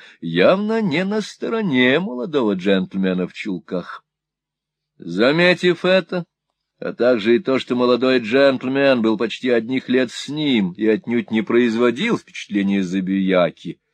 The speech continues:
Николас, побуждаемый чувствами,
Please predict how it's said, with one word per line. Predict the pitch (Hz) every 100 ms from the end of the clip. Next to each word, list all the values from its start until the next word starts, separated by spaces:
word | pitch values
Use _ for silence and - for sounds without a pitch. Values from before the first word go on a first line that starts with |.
| _ _ _ _
Николас, | 147 185 202 202 202 190 - - _ _ _ -
побуждаемый | 87 85 82 110 110 113 104
чувствами, | - - 156 - - 92 -